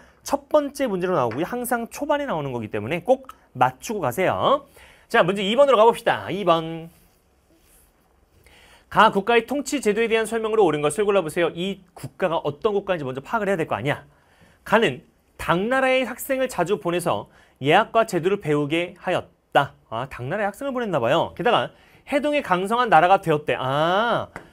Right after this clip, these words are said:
해동의 강성한 나라가 되었던 이 나라는 일단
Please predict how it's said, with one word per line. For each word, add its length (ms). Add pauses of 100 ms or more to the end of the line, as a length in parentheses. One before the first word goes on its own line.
(200)
해동의 580
강성한 560
나라가 440
되었던 520
이 220
나라는 420
일단 480